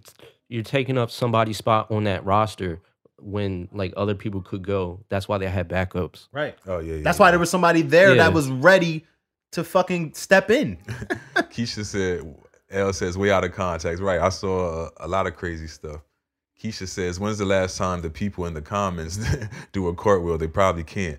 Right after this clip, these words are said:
Speaker 2: Right.
Speaker 3: I can't. I've never, I
Speaker 2: Nah.
Speaker 3: never could do a cartwheel. I've never even attempted, honestly.
Speaker 2: I can't do a,
Speaker 3: <laughs>
Speaker 2: a front flip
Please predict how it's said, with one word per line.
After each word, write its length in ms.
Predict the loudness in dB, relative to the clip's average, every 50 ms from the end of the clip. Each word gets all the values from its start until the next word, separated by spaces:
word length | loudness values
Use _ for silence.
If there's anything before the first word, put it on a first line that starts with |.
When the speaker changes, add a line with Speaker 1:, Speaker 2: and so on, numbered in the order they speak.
| _ -12
Speaker 2:
Right. 120 | -6 2 2
Speaker 3:
I 100 | 2 2
can't. 420 | 2 -2 -2 -2 0 -2 -2 -2
I've 200 | 2 0 0 2 2
never, 220 | 2 2 4 4
I 140 | 4 4 4
Speaker 2:
Nah. 80 | 6 6
Speaker 3:
never 220 | 6 6 6 4
could 140 | 2 0 -2
do 140 | 0 -2 -2
a 60 | -2
cartwheel. 380 | -2 0 0 0 2 2 0 2
I've 40 | 4
never 140 | 4 4
even 160 | 4 2 0 -2
attempted, 560 | -6 -6 -4 -6 -6 -6 -8 -10 -12 -10 -8
honestly. 420 | -4 -4 -2 -2 -4 -2 0 0
Speaker 2:
I 60 | 0
can't 320 | 2 2 2 2 2 2 2
do 160 | 2 4 4 4
a, 40 | 2
Speaker 3:
<laughs> 80 | 0 -2 -2 0 0 0
Speaker 2:
a 40 | 0
front 360 | -2 -2 2 2 2 2 2
flip 340 | -2 2 6 6 6 6 4